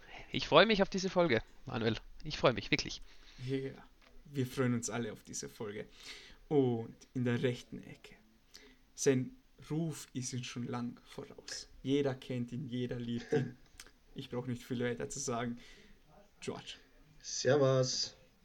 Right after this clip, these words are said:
Speaker 3: Grüß, grüßt euch alle. Ich bin der Georgie. Heute werden wir in der Folge eins, haben wir uns ein super spezielles Thema ausgesucht. Es wird natürlich jeden
Speaker 2: Ja, aber
Speaker 3: interessieren.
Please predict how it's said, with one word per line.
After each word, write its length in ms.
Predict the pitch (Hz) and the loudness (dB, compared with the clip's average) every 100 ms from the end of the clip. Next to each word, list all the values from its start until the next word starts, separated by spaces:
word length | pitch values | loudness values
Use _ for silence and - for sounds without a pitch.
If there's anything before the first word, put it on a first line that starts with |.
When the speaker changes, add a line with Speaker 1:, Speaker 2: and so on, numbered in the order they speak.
| _ _ _ _ | _ _ _ _
Speaker 3:
Grüß, 400 | - 208 - - - | 4 6 6 -2 -2
grüßt 240 | 165 175 | -2 2
euch 120 | 156 | 6
alle. 320 | 143 165 - - - - - - _ - - | 8 8 6 0 -20 -20 -20 -20 _ -12 -8
Ich 60 | - | 0
bin 60 | 117 | 2
der 80 | |
Georgie. 420 | 107 120 127 139 131 | 4 4 6 6 8
Heute 340 | 127 131 135 | 6 8 8
werden 300 | 123 127 123 | 8 8 8
wir 100 | 123 | 6
in 60 | 117 | 6
der 120 | 110 | 4
Folge 360 | - 120 117 107 | 4 2 4 4
eins, 420 | 110 143 151 - | 4 4 2 2
haben 140 | 117 | 4
wir 100 | 117 | 4
uns 140 | 110 113 | 4 2
ein 140 | 117 | -2
super 640 | - - - 151 - 143 | -2 -4 -4 -2 2 2
spezielles 400 | 139 135 131 123 | 2 0 2 2
Thema 200 | 127 123 | 2 2
ausgesucht. 440 | 110 - 127 143 - _ _ - - - - - - _ | 2 0 -2 -4 -10 _ _ -20 -20 -20 -20 -20 -20 _
Es 180 | 151 147 | 8 10
wird 140 | 170 175 | 12 12
natürlich 440 | 165 170 170 135 | 10 8 8 6
jeden 460 | 143 165 165 160 151 | 8 8 10 8 6
Speaker 2:
Ja, 80 | |
aber 240 | 139 131 135 123 | 4 -2 -4 2
Speaker 3:
interessieren. 800 | 139 147 135 135 135 131 131 | 4 6 4 6 6 6 4